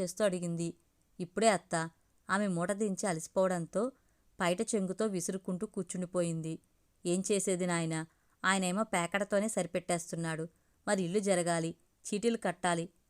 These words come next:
కుటుంబం అన్నాక ఎన్ని ఖర్చులుంటాయి? అందుకే విస్తళ్ళన్నా కొడదామనుకుంటున్నాను. వాటికోసమే నాయుడోల చేలోకి వెళ్ళి ఇదిగో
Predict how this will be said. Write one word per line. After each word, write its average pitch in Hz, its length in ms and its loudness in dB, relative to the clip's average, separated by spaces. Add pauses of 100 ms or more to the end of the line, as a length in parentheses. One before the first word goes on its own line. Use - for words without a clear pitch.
(100)
కుటుంబం 226 400 4
అన్నాక 202 320 0
ఎన్ని 185 200 -2
ఖర్చులుంటాయి? 180 800 -2 (460)
అందుకే 180 340 4
విస్తళ్ళన్నా 202 600 0
కొడదామనుకుంటున్నాను. 170 1120 -2 (480)
వాటికోసమే 202 640 0
నాయుడోల 190 440 2
చేలోకి 185 540 0
వెళ్ళి 180 380 0 (360)
ఇదిగో 180 340 0